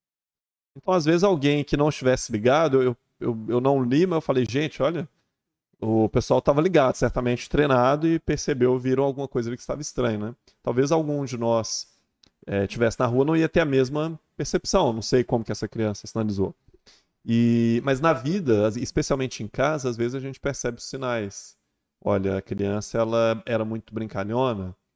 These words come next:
e ela ficou muito retraída, não é? Como é que a gente pode perceber esses sinais, Vivi? Assim, s-, é, talvez não é, não é uma denúncia policial imediata, talvez a criança nem quer denunciar, mas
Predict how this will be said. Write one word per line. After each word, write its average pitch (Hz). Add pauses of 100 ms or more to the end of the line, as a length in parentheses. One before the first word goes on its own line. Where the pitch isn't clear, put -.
(380)
e 104
ela 107
ficou -
muito 101
retraída, 104 (880)
não 95
é? 131 (180)
Como 120
é 127
que 117
a 107
gente 107
pode 110
perceber 101 (320)
esses 101
sinais, 98
Vivi? 104 (300)
Assim, 98 (340)
s-, -
é, 92
talvez 107
não 117
é, 117
não 113
é 113
uma 117
denúncia 113
policial 107
imediata, 107
talvez 117
a 123
criança 123
nem 151
quer 131
denunciar, 123
mas 143